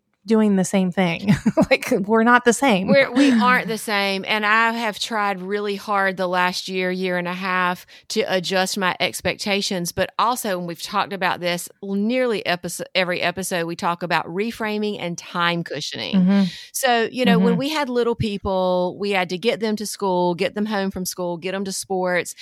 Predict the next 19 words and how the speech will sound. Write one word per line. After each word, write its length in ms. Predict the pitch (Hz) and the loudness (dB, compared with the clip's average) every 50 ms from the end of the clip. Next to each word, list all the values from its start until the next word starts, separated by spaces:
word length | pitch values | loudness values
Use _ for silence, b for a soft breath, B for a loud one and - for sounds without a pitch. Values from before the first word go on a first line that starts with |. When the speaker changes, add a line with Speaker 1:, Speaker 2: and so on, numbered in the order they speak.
| B B B - | B B B -4
Speaker 2:
And 160 | 196 202 190 | -2 -2 -2
the 120 | 196 - 214 | 0 0 0
expectation 1080 | 220 185 - - - 208 175 - - - 370 415 440 - - 220 190 185 190 190 - | 0 0 0 -4 -4 -4 -4 -4 -6 -4 -4 -2 -2 0 0 0 0 0 -2 -2 -2
was 180 | 196 208 202 190 | -2 -2 0 0
what, 160 | 208 208 - | 0 -2 0
that 120 | 208 208 - | -2 -2 -2
we 160 | 208 214 202 | -2 -4 -4
do 400 | 175 147 196 220 233 220 208 - - - | -4 -4 -4 -2 0 0 0 0 0 2
all 240 | 180 185 190 190 | 2 2 2 2
of 120 | 185 170 151 | 0 -2 -2
this 220 | 185 180 180 - 175 | -4 -4 -4 -4 -4
with 180 | 170 156 - - | -6 -6 -6 -4
ease, 480 | 190 196 175 147 135 147 170 185 175 - | -4 -2 -2 -2 -2 -4 -6 -6 -6 -4
which 320 | 180 185 190 - - B B B B B B B - | -4 -4 -2 -2 -4 B B B B B B B 6
I 160 | 220 240 247 | 6 6 8
probably 520 | - 254 233 208 202 196 185 185 196 196 196 | 8 6 6 8 8 6 6 4 4 2 4
did 260 | - - 202 190 196 | 4 4 2 4 4
Speaker 1:
<laughs> 80 | 190 185 | 4 6
Speaker 2:
not, 520 | 196 208 214 202 165 139 147 160 170 | 8 8 8 10 10 10 8 8 6